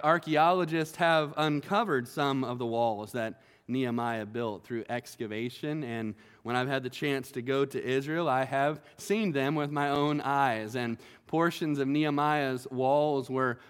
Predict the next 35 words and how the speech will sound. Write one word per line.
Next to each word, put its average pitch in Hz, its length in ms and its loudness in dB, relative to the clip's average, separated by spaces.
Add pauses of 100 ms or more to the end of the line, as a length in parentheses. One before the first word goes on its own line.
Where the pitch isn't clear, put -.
(100)
more 135 240 2
than 123 240 -2
nine 135 420 -2
feet 135 480 0 (140)
thick. 110 480 -4
It 120 100 -4
would 123 160 -6
take 139 240 0
quite 147 240 2
a 120 80 -2
few 143 240 -4
foxes 117 880 -4 (280)
to 143 100 -2
knock 127 320 0
over 127 480 -2 (240)
a 123 100 0
wall 123 300 2
like 117 300 -4
that. 123 280 0
But 139 120 -2
again, 180 320 2
what 160 180 0
they 196 100 2
were 185 160 2
saying 196 320 2
didn't 196 220 2
have 202 320 2
to 202 100 2
be 175 120 -4
true 196 580 8 (220)
in 170 120 2
order 175 300 4
to 165 180 -2
be 160 140 2
effective. 156 600 0